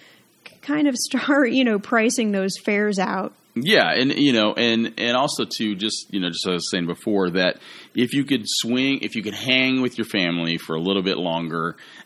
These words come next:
Speaker 2: and, you
Speaker 1: Which
Speaker 2: know,
Speaker 1: may be a good or not so
Speaker 2: <laughs>
Speaker 1: good thing.
Speaker 2: Exactly. Uh, if you fly, you know, the, the Wednesday, uh, and re-, uh, the twentieth, Wednesday the twentieth before Christmas,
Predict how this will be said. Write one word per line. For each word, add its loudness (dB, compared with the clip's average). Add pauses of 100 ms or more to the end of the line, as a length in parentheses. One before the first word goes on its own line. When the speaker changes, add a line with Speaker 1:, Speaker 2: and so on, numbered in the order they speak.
Speaker 2:
and, -2
you -2
Speaker 1:
Which 2
Speaker 2:
know, 0
Speaker 1:
may 2
be 4
a 4
good 2
or 2
not 0
so 2
Speaker 2:
<laughs> -
Speaker 1:
good 4
thing. 4
Speaker 2:
Exactly. -2 (420)
Uh, 6
if 2
you 0
fly, 4
you 2
know, 0
the, -6
the -2
Wednesday, 0
uh, 0
and -4
re-, -4 (220)
uh, -2
the -6
twentieth, -2
Wednesday -2
the 0
twentieth -4
before -8
Christmas, -8